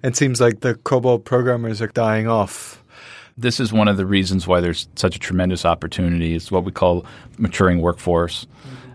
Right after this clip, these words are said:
Speaker 2: It's an industry-wide phenomena that's going on. Um, huge demand for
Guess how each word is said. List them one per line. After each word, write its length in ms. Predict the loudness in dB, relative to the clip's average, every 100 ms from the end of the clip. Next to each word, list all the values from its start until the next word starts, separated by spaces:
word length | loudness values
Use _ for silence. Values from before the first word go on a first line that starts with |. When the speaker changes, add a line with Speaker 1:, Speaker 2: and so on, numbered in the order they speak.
| -10
Speaker 2:
It's 200 | -8 -6
an 100 | -6
industry-wide 1120 | 0 -2 0 -2 0 2 4 4 4 0 -4
phenomena 600 | -10 -2 0 0 -2 -8 -12
that's 180 | -16 -14
going 260 | -8 -6 -6
on. 400 | -6 -6 -6 -10 -16 -20 -20 _ _
Um, 300 | -16 -14 -14 -18
huge 840 | -18 2 4 6 4 2 -2 -6
demand 640 | -4 -2 -2 -4 -10 -14 -20 _ _ _
for 480 | -12 -6 -4 -4 -8